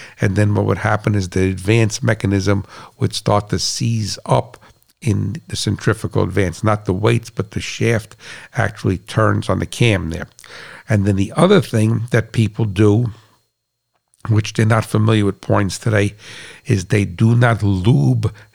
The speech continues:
the cam where the rubbing block is going to ride on it, or they over lube it. Years ago, when you bought a set of breaker points, they gave you a little capsule with grease in it. And, uh, it looked almost like a, um,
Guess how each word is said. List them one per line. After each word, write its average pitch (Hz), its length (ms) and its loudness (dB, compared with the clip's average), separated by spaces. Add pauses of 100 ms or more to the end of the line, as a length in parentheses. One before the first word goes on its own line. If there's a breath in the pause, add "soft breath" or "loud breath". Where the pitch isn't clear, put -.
(100)
the 107 100 0
cam 110 760 0
where 107 260 2
the 98 460 -2
rubbing 107 520 0
block 104 400 0
is 87 140 -2
going 95 300 0
to 95 160 -4
ride 101 380 0
on 80 140 -6
it, - 80 -10 (600 loud breath)
or 117 200 4
they 107 220 4 (100)
over 127 440 6
lube 92 300 0
it. - 180 -6
Years 131 340 4
ago, 113 220 4
when 107 160 2
you 101 80 2
bought 107 260 0
a 117 60 0
set 123 240 0
of 101 100 2
breaker 120 340 0
points, 95 460 -2 (480 loud breath)
they 107 140 2
gave 104 320 2
you 104 120 2
a 98 40 2
little 120 260 2
capsule - 640 -2
with 95 220 0
grease 101 400 2
in 85 100 -2
it. - 220 -14 (920 loud breath)
And, 92 520 0 (180)
uh, 92 380 2 (120)
it 95 120 -2
looked 98 160 -2
almost 113 280 0
like 107 220 0
a, 98 220 0
um, 95 380 0